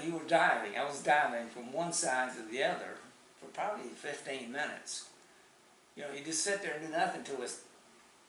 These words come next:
till the basket got full, and then you're diving back and forth, you know, digging it, "Hurry up, hurry up and get it down. I don't want it to," 'cause my dad, he was usually the one that was driving the thing, you know. He'd be,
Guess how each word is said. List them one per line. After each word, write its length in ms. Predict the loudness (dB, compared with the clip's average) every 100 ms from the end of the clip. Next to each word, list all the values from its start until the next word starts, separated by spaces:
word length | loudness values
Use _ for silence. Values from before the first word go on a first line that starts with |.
| -20 -16
till 80 | -10
the 60 | 0
basket 400 | 2 2 -2 -6
got 160 | -6
full, 340 | -6 -8 -8 -10 -16 -20 -20 -20 -20 -20 -20 -18
and 100 | -12
then 80 | -10 -8
you're 80 | 0
diving 380 | 4 4 2
back 200 | 0 0
and 80 | -2
forth, 340 | -4 -2 0 -2
you 80 | -4
know, 120 | -4
digging 300 | -2 0 0
it, 80 | -2
"Hurry 300 | 0 2 4
up, 140 | 2 2
hurry 240 | 4 6 4
up 80 |
and 80 | 2
get 100 | 0
it 140 | -2 0
down. 240 | 0 4
I 80 | 4
don't 160 | 2 0
want 120 | -4
it 80 | -6
to," 80 | -10 -14 -18 -16 -16 -18 -20 -20 -20 -10
'cause 140 | -6
my 100 | -4
dad, 320 | 0 4 4 2
he 100 | -4 -8 -12 -14 -12
was 160 | -10 -8
usually 200 | -8 -10
the 60 | -8
one 160 | -8 -8
that 100 | -10 -12
was 240 | -10 -10 -12 -18 -20 -20 -20 -20 -20 -20 -20 -20 -18
driving 440 | -6 0 0 0 -6
the 60 |
thing, 260 | -12 -12 -12 -14
you 60 | -16
know. 100 | -14 -12 -12 -12
He'd 140 | -12 -10
be, 200 | -10 -10